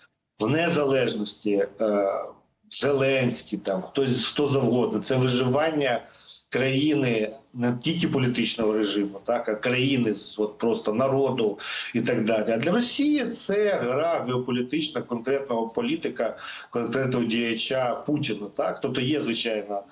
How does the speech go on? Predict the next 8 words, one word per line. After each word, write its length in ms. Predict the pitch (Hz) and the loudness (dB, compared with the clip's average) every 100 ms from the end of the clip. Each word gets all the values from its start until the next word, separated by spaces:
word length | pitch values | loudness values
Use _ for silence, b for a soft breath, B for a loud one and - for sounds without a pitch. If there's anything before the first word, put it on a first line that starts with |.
| B B B | B B B
споконвічна 720 | - 139 131 147 233 269 196 | -2 0 2 2 2 0 0
там 240 | - 143 127 | 0 0 2
російська 580 | 127 - 123 - 120 | 0 0 -2 0 -2
проблема 500 | 110 117 113 113 110 | 0 -2 0 0 0
з 80 | 107 | -2
Україною, 600 | 107 113 113 104 104 101 | -2 0 0 0 -4 -8
в 80 | 101 _ | -12 _
принципі, 600 | 117 104 - 101 98 | -4 -4 -8 -4 -4